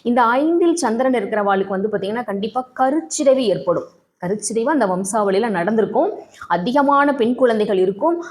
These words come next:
அதே மாதிரி குழந்தைகள் வந்து பாத்தீங்கன்னா, இடமாறி இருப்பாங்க. எப்படின்னா, இந்-, ஒரு இடத்-, ஒரு பூர்வீகத்துல பிறந்திருப்பாங்க. அந்த குழந்தைகள் பிறந்ததுக்கு அப்புறம் அந்த குல்வி-, பூர்வீகத்தை விட்டு வெளியில வந்தவளா இருப்பா. எப்பவுமே ஐந்துல சந்திரன் இருந்தா இந்த மாதிரி கொஸ்டின்லாம் நீங்க கேளுங்க, கரெக்டா இருக்கும்.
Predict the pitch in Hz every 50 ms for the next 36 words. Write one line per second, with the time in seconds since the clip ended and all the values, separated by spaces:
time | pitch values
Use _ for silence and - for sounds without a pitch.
0 | - - 185 220 240 247 247 233 220 214 220 - 240 254 277 302 294 311 311 294
1 | 277 262 233 226 226 226 214 226 214 - 208 208 208 208 214 247 294 349 - -
2 | - 147 - _ _ _ _ _ _ _ _ _ _ _ _ _ _ - 220 214
3 | 226 262 269 277 277 277 262 226 190 190 196 190 170 175 185 196 240 285 359 -
4 | - - 202 208 208 208 208 208 196 202 196 202 214 208 214 196 196 196 190 196
5 | 277 302 277 262 233 214 214 208 196 202 196 208 220 214 196 - 196 180 196 262
6 | 311 - - - - _ - - 214 220 220 220 240 240 262 262 269 269 247 214
7 | 220 220 226 220 220 208 208 208 214 208 262 311 359 320 226 214 - 285 262 233
8 | 254 247 - - - - 311 302 277 254 240 214 220 233 240 - 302 226 220 247
9 | 247 247 220 214 196 190 185 185 185 190 180 165 160 - 165 135 - - - _
10 | _ _ - 175 170 - _ _ - 277 285 269 262 262 277 247 190 185 214 240
11 | 240 233 220 220 - 196 190 202 220 214 208 196 185 185 208 220 208 185 185 190
12 | 208 233 220 208 196 196 - - 262 233 233 247 240 202 185 180 - - 202 202
13 | 208 196 190 226 262 262 - 170 - - - _ - 247 220 - - 151 -